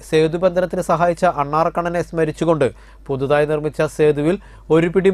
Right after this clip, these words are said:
മണ്ണ് വാരിയിട്ട് സേതുബന്ധനം നടത്തിയ ഭക്തർ ചിറക്കെട്ടിൽ പങ്കാളികളായി. കൊട്ടാരവളപ്പിൽ മഹാവിഷ്ണു ക്ഷേത്രത്തിൽ നടന്ന സമാപന ചടങ്ങിൽ വിശ്വകർമ്മജരായ ആശാരി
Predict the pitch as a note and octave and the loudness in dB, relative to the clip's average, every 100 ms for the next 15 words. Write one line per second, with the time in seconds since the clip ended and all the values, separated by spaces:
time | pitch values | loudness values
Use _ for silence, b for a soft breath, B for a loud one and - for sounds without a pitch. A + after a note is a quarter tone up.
0 | F3 E3+ F#3 G3 F#3+ F#3 E3 A#2 - - | 2 0 0 2 2 2 -2 -4 -6 0
1 | D#3 E3 F3 F3 F3+ F3 F3 F3+ F3 D3 | 2 4 2 0 -2 -2 -4 0 0 0
2 | C#3+ - C#3+ - - - - D#3 D3 F3+ | -2 2 0 0 -16 -20 -4 -2 0 -2
3 | D#3+ A#2+ - A#2+ A#2+ B2 B2 B2 C3 C#3+ | -2 -6 -6 -6 -2 0 0 0 0 -2
4 | - b b b b B2+ A#2+ C3+ C#3 C3+ | -12 b b b b -6 0 0 2 0
5 | D#3 E3+ D3 A#2+ D3 D#3 - D3+ D3+ D3 | -4 -4 -4 0 0 0 -6 -4 -4 -2
6 | D3 D3+ D3+ D3 D#3 - C#3+ D3 D3+ D3+ | -4 -4 -4 -2 -2 -2 0 0 0 0
7 | D#3+ D3 E3 A3 b b b D#3 D#3 F#3+ | 0 0 -2 -4 b b b -8 -2 0
8 | F#3+ F#3 F#3 F#3 F3+ F3+ F3 - B2+ C3+ | 2 2 2 2 4 2 0 -2 -4 -2
9 | D#3+ E3 E3 | 0 0 0